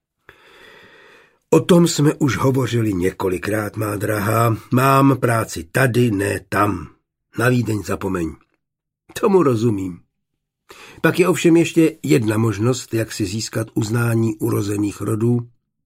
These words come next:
Musíme udělat něco, aby si nás všimli, navzdory tomu, že žijeme v téhle díře. Nemluvím o módním skle, které chceš vyrábět.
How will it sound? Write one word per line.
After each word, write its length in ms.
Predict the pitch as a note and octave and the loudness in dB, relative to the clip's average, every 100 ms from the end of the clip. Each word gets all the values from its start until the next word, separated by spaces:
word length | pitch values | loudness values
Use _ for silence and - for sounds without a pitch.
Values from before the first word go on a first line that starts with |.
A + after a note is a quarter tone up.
| _ _ - - - _ - | _ _ -20 -20 -20 _ 4
Musíme 640 | D3+ E3 - F3+ G3 F#3 | 4 4 0 2 4 4
udělat 460 | E3 D3+ E3+ C#3+ A#2 | 4 4 4 2 2
něco, 380 | D3 C#3+ D#3+ | 2 2 0
aby 200 | C#3+ C#3+ | 0 -2
si 180 | C3 D3+ | 0 2
nás 360 | D3 C#3 C3+ - | 2 0 -2 -8
všimli, 680 | - - E3+ D#3 D#3 E3 D#3 - _ - | -8 0 4 6 6 4 2 -8 _ -8
navzdory 600 | G#2 C#3 B2+ A#2+ D3 D3 | 0 2 2 2 2 2
tomu, 260 | C3+ C3+ C3 | 2 0 2
že 140 | A#2 | 0
žijeme 480 | G2 A#2 A#2 A#2 A2+ - | -2 0 0 0 -2 -6
v 120 | - | -10
téhle 340 | A2+ F#2+ G2+ | -6 -6 -8
díře. 420 | E2 E2+ D#2+ - - _ _ _ _ - | -10 -14 -14 -16 -20 _ _ _ _ -4
Nemluvím 580 | B2 B2 A2 G2 F#2 D#2 _ _ - | 0 2 0 -2 -6 -8 _ _ -6
o 140 | - C#3+ | 2 6
módním 640 | C3 B2 A2 F#2 G2+ F2+ | 6 6 4 0 -4 -4
skle, 360 | - - C#3+ C3 | -8 -4 -2 -2
které 280 | - F2+ | -6 -14
chceš 300 | E2+ - F2 | -14 -14 -12
vyrábět. 640 | F2 G2+ F#2+ F2 F2 - | -8 -6 -6 -8 -12 -14